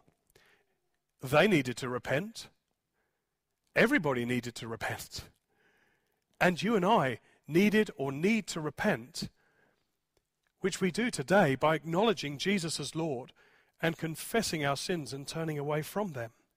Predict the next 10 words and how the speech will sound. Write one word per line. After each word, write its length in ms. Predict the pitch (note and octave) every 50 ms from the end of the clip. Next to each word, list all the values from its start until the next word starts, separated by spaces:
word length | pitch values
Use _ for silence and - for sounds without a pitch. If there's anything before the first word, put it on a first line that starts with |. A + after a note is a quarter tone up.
| _ _ _ _ _ _ _ _ _ _ _ _ _ _ _ _ _ _ _ _ _ _ _ _ _ _
To 100 | - D3
turn 300 | - - F3 E3+ E3 C#3
back 340 | - G3 G#3 G#3 F3+ - -
to 140 | - - C3
God 460 | A#2+ E3 E3+ E3 C#3 A#2+ A2 G#2 - - _ _ _ _ _ _ _ _ _ _ _ _ _ _ _ _ _ _ _ _ _ _ _ _
by 140 | D#3 D3+ D3+
having 260 | D3+ D#3+ D#3 D#3+ D#3
faith 400 | - - - F3 E3+ E3+ - -
in 140 | D3 C#3+ B2+
Jesus. 640 | - D#3 D#3+ D3+ - - - - - - - -